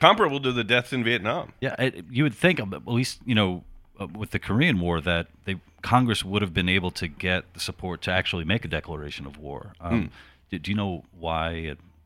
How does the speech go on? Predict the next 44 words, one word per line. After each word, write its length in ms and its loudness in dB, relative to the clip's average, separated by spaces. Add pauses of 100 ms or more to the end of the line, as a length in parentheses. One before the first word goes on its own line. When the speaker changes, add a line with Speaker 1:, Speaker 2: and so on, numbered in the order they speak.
(440)
Speaker 1:
So, 320 8
Speaker 2:
it 40 -2
didn't 160 -4
Speaker 1:
so 200 2
Speaker 2:
happen? 120 0
Speaker 1:
a 40 0
lot 200 10
of 100 2
it, 280 -4
like, 120 4
so 140 0
Korea 580 4
is, 300 -2
and 240 -2
both 220 2
Viet-, 180 0
Korea 280 2
and 100 -2
Vietnam 460 0
are 80 0
kind 200 0
of 160 -6
tricky 360 -4
examples, 600 -4
mainly 600 0
because, 840 -2
um, 380 -4 (240)
there 100 -10
was, 260 -8 (680)
th-, 180 -10
they're 120 0
both 360 0
decolonial 840 -4
wars. 540 -8 (180)
Is, 160 -10
I 120 -6
mean, 100 -2
they're 80 -4
part 200 0
of 80 -4
the 120 -6
sort 180 -8
of 80 -16
decolonization 1040 -6